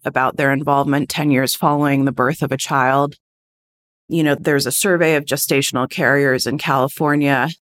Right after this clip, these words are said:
which found that eighty-three percent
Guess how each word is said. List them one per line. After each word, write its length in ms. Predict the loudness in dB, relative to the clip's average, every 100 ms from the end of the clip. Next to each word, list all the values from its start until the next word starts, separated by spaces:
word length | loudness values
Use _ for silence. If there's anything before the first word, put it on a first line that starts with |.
| -8
which 680 | -2 -2 -2 0 0 0 -2 -8
found 480 | -2 2 2 0 -2
that 160 | -4 0
eighty-three 500 | 0 0 0 0 0
percent 600 | 0 -2 0 0 -2